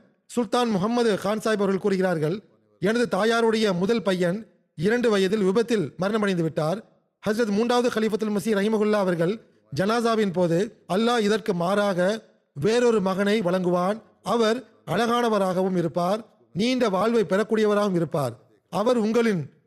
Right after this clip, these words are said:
தோள்களுடன் தோள் சேர்த்து நிற்கும் இளைஞராக நான் அவரை காண்கிறேன்' என மர்ஹூமாவின் கணவர் மலிக் சுல்தான் சாஹிப்பிடம் கூறினார்கள்.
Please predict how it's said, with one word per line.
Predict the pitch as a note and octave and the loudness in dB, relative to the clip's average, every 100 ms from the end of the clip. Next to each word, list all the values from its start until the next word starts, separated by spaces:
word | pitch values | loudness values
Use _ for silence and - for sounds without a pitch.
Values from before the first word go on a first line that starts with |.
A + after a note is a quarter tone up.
| - | -2
தோள்களுடன் | G#3+ B3 A#3+ A3 G#3+ | 0 2 2 2 0
தோள் | G3 G#3 B3 | 0 0 2
சேர்த்து | A#3 A3+ A3+ A3+ D3 - _ _ _ | 0 0 0 -2 -2 -8 _ _ _
நிற்கும் | F3 A#3 - G#3+ | -2 -2 0 0
இளைஞராக | F3+ A3+ A#3+ A#3 A#3 | 0 0 2 0 0
நான் | G#3+ G3+ | -2 0
அவரை | G#3 G3 F#3 | 0 0 -2
காண்கிறேன்' | F3+ A3 A3 G#3+ | -2 -2 0 0
என | G3 F3 F#3+ A3+ _ _ _ D3+ | 0 -2 -4 -6 _ _ _ -2
மர்ஹூமாவின் | A3+ A#3 A3+ A3 G#3 D#3+ - _ _ | 0 0 0 0 0 -2 -8 _ _
கணவர் | F#3 G3+ F#3+ G3 A#3 - _ _ | -2 0 2 2 0 -6 _ _
மலிக் | F3+ A3 G#3 E3 - _ _ | -2 -2 -2 -4 -4 _ _
சுல்தான் | A3+ G#3 B3 | -4 0 -2
சாஹிப்பிடம் | B3 G#3 G#3+ G3+ F#3 | 0 -2 0 0 -2
கூறினார்கள். | F3 F#3+ F3 C#3+ B2 | -2 -2 0 -2 -6